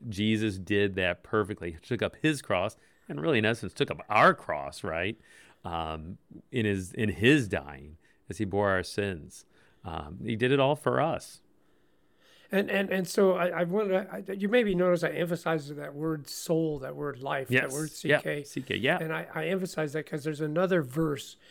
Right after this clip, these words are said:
Speaker 2: where that word is used. Uh, two verses, in fact, from John fifteen, "Greater love has no one than this, than someone lay down his C K,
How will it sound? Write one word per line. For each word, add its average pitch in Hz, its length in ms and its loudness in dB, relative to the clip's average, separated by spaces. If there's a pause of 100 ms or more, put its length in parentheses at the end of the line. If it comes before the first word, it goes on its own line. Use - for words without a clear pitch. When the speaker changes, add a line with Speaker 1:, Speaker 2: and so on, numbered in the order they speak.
(300)
Speaker 2:
where 151 140 -2
that 156 260 0
word 156 220 0
is 131 180 -6
used. 139 540 -8 (580)
Uh, 139 260 -6
two 240 220 6
verses, 147 480 0
in 127 120 -10
fact, 135 380 -2
from 165 160 0
John 165 440 4
fifteen, 151 600 -6 (360)
"Greater 185 340 4
love 160 300 0
has 143 260 -4
no 151 200 -2
one 156 200 0
than 143 160 -6
this, 143 280 -6
than 135 200 -10
someone 147 460 -4
lay 147 120 -2
down 139 280 0
his 139 360 0 (400)
C - 240 -2
K, 143 640 -2